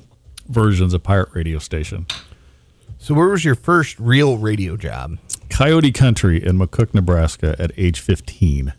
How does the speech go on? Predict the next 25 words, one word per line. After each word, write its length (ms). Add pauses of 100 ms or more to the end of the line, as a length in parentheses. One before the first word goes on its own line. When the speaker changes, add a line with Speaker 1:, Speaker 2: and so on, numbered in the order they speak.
(120)
Speaker 1:
doing 300
weekends. 520 (320)
I 120
had 280
bugged 280
them 220
and 220
bugged 220
them 160
and 100
bugged 240
them, 260
and 200
they 80
finally 420
hired 400
me. 220 (260)
Uh, 360
station 400
is 80
still 240
there, 220
still 220
Coyote 380
Country. 460